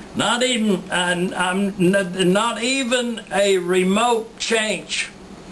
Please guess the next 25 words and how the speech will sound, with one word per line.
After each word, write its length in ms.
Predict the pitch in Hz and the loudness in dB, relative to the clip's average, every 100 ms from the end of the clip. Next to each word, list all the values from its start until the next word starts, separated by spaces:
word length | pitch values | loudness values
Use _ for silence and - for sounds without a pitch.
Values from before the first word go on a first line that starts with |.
| - - - | -18 -12 -2
that 160 | 127 160 | 0 0
I'm 260 | 196 190 | 0 0
getting 360 | 180 214 202 190 | 0 0 0 0
into 380 | 214 214 170 143 | 0 0 -2 -2
mainstream 1700 | 160 196 214 202 185 151 101 - - - 175 202 220 208 165 143 120 - | 0 0 2 2 0 -2 -6 -12 -8 -4 0 2 2 0 0 -2 -4 -4
politics. 960 | 156 190 220 226 247 247 247 - - - - - - - - - - - | 0 0 0 0 2 2 0 -6 -10 -12 -20 -20 -20 -18 -18 -16 -14 -6
So 480 | - 185 185 156 - - 170 | -2 0 0 -2 -8 -8 -4
if 220 | 175 208 | -4 0
any 320 | 233 233 - - - - | 0 0 -4 -10 -18 -8
pol-, 340 | - 185 226 220 - | -2 0 0 -2 0
political 580 | 208 220 277 262 208 196 | 2 4 2 0 -2 -4
questions 640 | - 247 247 - 247 226 | 0 0 0 0 -2 -2
comes 400 | - 214 233 214 | -4 -2 -2 -2
my 320 | 202 220 220 | 0 0 0
way 400 | 208 220 226 214 | 2 2 0 -2
on 220 | - 196 185 | -2 0 0
the 80 | |
comments, 760 | 151 190 226 233 233 - - - - - - - - - | 0 0 2 2 2 0 -6 -10 -14 -20 -20 -18 -10 -4
I'm 180 | 190 | -2
gonna 260 | 208 240 226 | 2 2 2
refer 420 | 220 202 226 240 | 0 0 2 2
'em 140 | 240 185 | 2 0
to 180 | 233 | 0
the 60 | 233 | 0
Parrot. 460 | 175 202 247 254 | 0 2 2 0